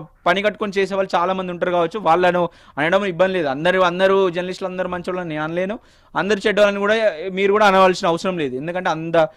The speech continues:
ఎక్కడైనా మంచి చెడు రెండూ ఉంటాయి. ఆ, అందరూ కంపల్సరీ జర్నలిస్టులుగా, ఒక జర్నలిస్టుగా ఇలాంటి ఆపద వచ్చినప్పుడు, సంపద వచ్చినప్పుడు అయితే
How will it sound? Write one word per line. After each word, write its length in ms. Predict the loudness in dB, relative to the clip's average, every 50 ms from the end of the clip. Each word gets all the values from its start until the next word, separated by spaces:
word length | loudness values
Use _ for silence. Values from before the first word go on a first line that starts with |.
| _ _ _ _ -6
ఎక్కడైనా 440 | -4 -4 -2 2 4 4 4 4 4
మంచి 320 | 2 0 -2 -2 -4 -8 -4
చెడు 180 | -2 0 0 0
రెండూ 300 | 0 -2 -4 -2 -2 -2
ఉంటాయి. 360 | -2 -2 -2 -2 -2 -4 -8 _ _ _ _ _ _ _ _ _ _ _ -6 0 4
ఆ, 40 | 6
అందరూ 560 | 8 8 8 8 6 4 4 4 6 6 6
కంపల్సరీ 680 | 4 4 2 4 4 4 4 6 6 6 6 4 2
జర్నలిస్టులుగా, 600 | 0 0 -4 -4 -6 -8 -8 -6 -2 2 2 2
ఒక 100 | 2 0
జర్నలిస్టుగా 840 | -2 -6 -6 -6 -6 -6 -6 -8 -8 -6 -4 -2 0 0 0 -2 -6 _ -16 -10 -6
ఇలాంటి 420 | -4 -4 -4 -2 0 0 0 0 -2 -6 _ _ _ -6 0
ఆపద 320 | 2 4 4 4 2 0
వచ్చినప్పుడు, 480 | 0 -2 -4 -6 -10 -10 -10 -10 -14 -16 _ _ _ _ _ _ _ _ _ _ _ _ -2
సంపద 300 | -2 -2 2 2 4 6 6 6 6 6 6 4 4 4 4 4 4 4 2
వచ్చినప్పుడు 420 | 0 -2 -4 -6 -6 -4 -2 -2
అయితే 440 | -2 -2 -2 -2 -2 -2 -2 -4